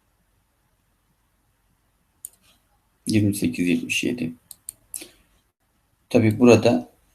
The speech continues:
bir detay var. Bakın ne diyor? Kırk dokuz dolar üzeri siparişlerde kargo bedava diyor. Demek ki toplamda bir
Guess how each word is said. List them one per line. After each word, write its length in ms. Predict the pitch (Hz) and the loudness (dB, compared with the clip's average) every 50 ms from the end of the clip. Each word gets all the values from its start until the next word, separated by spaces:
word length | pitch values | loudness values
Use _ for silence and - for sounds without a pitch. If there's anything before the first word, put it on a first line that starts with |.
| _ _ _ _ _ _ _ _ | _ _ _ _ _ _ _ _
bir 320 | - 110 110 104 101 - - | -4 -2 -2 -2 -2 -2 -2
detay 500 | 107 101 104 - - 95 92 90 87 - - | -2 -2 -2 0 0 2 2 0 -2 -6 -4
var. 460 | 104 104 104 - - - - - - _ | 0 2 2 2 2 0 -8 -14 -2 _
Bakın 280 | - 101 104 - - 104 | 0 0 0 0 -2 0
ne 140 | 101 98 - | 0 0 0
diyor? 300 | 107 110 - - - - - | -2 -2 -4 -4 -6 -10 -16
Kırk 200 | - - - - | -18 -12 -6 -2
dokuz 320 | 123 - - - 127 120 | -2 -2 0 0 0 2
dolar 260 | - 113 101 101 98 85 | 2 4 4 4 4 4
üzeri 280 | 95 - 107 98 87 | 2 0 -2 -2 -2
siparişlerde 840 | - - - - 98 92 - - - - 95 95 90 85 - - 82 | -4 -4 0 2 2 2 2 0 0 2 2 2 0 -2 -4 -6 -6
kargo 440 | - - - 95 98 98 - 101 82 | -4 0 2 2 2 2 0 -2 0
bedava 440 | 98 95 82 85 73 58 57 57 - | 0 2 2 2 2 2 0 -4 -8
diyor. 120 | - - - | -12 -8 -2
Demek 260 | - 113 104 90 82 | 0 2 2 2 2
ki 80 | 82 - | -2 -4
toplamda 540 | - - 90 - 95 92 85 85 - - - | -6 -6 -4 -2 0 2 2 2 2 0 0
bir 220 | 135 147 156 - | -2 -4 -4 -6